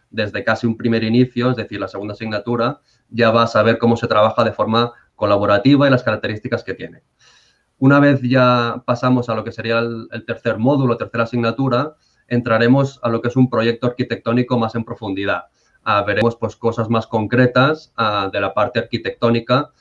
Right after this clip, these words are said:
que no hemos visto, ah, no hemos entrado en detalle, digamos, en el módulo inicial. También hablaremos en el, la cuarta asignatura de lo que son las familias en, en bim y sobre todo en Autodesk Revit.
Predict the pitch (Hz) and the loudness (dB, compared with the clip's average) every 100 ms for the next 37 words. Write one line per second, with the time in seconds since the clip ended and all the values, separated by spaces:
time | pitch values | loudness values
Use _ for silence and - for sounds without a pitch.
0 | _ - 107 110 113 101 120 117 - 123 | _ -4 -2 2 0 2 0 -2 -2 -2
1 | 143 - 104 101 104 110 120 110 107 107 | -2 -6 -8 -6 -4 -2 -2 -2 0 -2
2 | 101 104 110 113 117 139 127 107 104 107 | -2 0 2 2 0 -2 -4 -6 -4 -4
3 | 117 107 98 101 107 107 101 92 95 90 | -4 -4 -4 -4 -4 -4 -4 -6 -10 -12
4 | _ _ _ - - - - _ - 123 | _ _ _ -20 -20 -20 -20 _ 2 6
5 | 135 151 143 143 147 143 127 120 113 107 | 6 6 4 4 2 2 0 0 -2 -2
6 | 101 101 123 123 117 120 113 110 131 123 | -2 2 2 0 -2 -6 -6 -2 0 2
7 | 143 - - 113 113 110 110 123 123 - | 0 -4 -10 -4 -4 -4 -4 0 0 -2
8 | 104 104 101 92 90 _ _ _ 101 95 | -6 -4 -6 -8 -12 _ _ _ -10 -10
9 | 92 90 - 92 104 147 156 131 110 107 | -10 -16 -12 -2 4 6 6 4 2 4
10 | 110 120 110 104 104 104 98 90 - | 6 4 4 2 2 2 -2 -4 -12